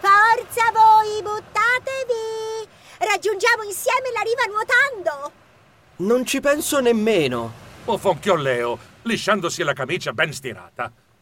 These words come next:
Speaker 3: Ma Vic non poteva sentirlo, perché stava già ricoprendo gli ultimi metri che la separavano dalla spiaggia. Non mi stupii di quello che aveva appena detto. Nuotava davvero benissimo. Finalmente anche il nostro gommone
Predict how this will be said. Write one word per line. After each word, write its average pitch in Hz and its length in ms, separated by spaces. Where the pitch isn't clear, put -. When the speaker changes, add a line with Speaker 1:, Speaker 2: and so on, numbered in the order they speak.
Speaker 3:
Ma 254 160
Vic 220 240
non 175 160
poteva 131 300
sentirlo, 135 640
perché 185 260
stava 156 240
già 165 140
ricoprendo 151 540
gli 131 80
ultimi 147 300
metri 160 420
che 190 100
la 151 100
separavano 127 560
dalla 117 200
spiaggia. 110 480
Non 494 160
mi 427 100
stupii 202 440
di 123 100
quello 165 220
che - 100
aveva 139 240
appena 131 280
detto. 110 400
Nuotava 208 460
davvero 214 420
benissimo. 151 880
Finalmente 214 720
anche 165 300
il 147 80
nostro 160 300
gommone 135 560